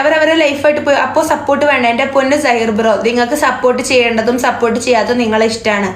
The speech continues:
സപ്പോർട്ട് ചെയ്യാം, സപ്പോർട്ട് ചെയ്യണ്ട, നിങ്ങളെ ഇഷ്ടം. പക്ഷേ വാക്കുകൾ കൊണ്ടും ഒരുമാതിരി തെറി വാക്കുകളും അല്ലെങ്കിൽ ഒരു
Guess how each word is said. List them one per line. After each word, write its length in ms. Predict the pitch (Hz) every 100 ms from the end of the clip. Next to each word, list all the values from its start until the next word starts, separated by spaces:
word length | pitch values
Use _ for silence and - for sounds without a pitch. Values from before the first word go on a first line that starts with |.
| - - -
സപ്പോർട്ട് 320 | - - 330 349
ചെയ്യാം, 280 | 320 302 302 339
സപ്പോർട്ട് 300 | 320 294 294 302
ചെയ്യണ്ട, 360 | 277 240 226 220
നിങ്ങളെ 260 | 254 254 247
ഇഷ്ടം. 240 | 247 220 214 - - - 247
പക്ഷേ 400 | 226 - - 285 254 240 233
വാക്കുകൾ 500 | 233 - 277 285 269 262
കൊണ്ടും 340 | 226 214 226 240 226
ഒരുമാതിരി 420 | 240 240 233 262 -
തെറി 240 | 226 220 233
വാക്കുകളും 600 | 226 226 269 240 220 220 240 - - -
അല്ലെങ്കിൽ 360 | 233 233 233 240 247 247
ഒരു 80 | 240